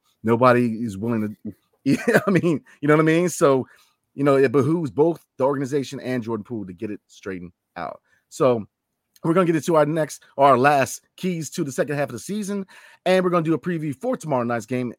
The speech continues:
in Denver against the Nuggets. But before we do, tonight's episode is brought to you by FanDuel. So get your buckets with your first bet on FanDuel, America's number one sports book, because right now, new customers get a hundred and fifty dollars in bonus bets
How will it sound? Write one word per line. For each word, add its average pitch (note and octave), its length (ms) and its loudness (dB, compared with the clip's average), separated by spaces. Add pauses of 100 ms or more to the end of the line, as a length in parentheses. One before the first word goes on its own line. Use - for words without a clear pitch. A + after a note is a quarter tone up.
in A#3 200 0
Denver A#2+ 260 -2
against A2+ 260 -8
the G2+ 60 -10
Nuggets. D3+ 300 -8
But A2+ 140 -16
before A#2+ 280 -10
we A#2+ 80 -10
do, D3 300 -10 (380)
tonight's C3 300 -4
episode B2 360 -6
is A2 100 -8
brought A#2 260 -4
to A#2 60 -10
you A2 40 -8
by A2+ 280 -6 (500)
FanDuel. C#2 600 -14
So C#3 120 -6
get A3 220 -8
your A3 80 -2
buckets D#3 300 -2
with C3 120 -12
your B2+ 80 -10
first F#3+ 320 -8
bet - 220 0
on C3+ 200 -4
FanDuel, A2 440 -4 (240)
America's B2 360 -2
number B2 180 0
one A#2+ 80 -2
sports B2 300 -8
book, F2 160 -10
because G2+ 240 -8
right B2+ 180 -2
now, B2 260 -4 (320)
new B2 140 0
customers C3 340 -4
get A#2 140 -2
a G#2+ 40 -4
hundred B2+ 220 -4
and G#2 80 -10
fifty B2 140 -8
dollars A#2 300 -2
in B2+ 140 -4
bonus A#2 300 -4
bets G#2+ 340 -6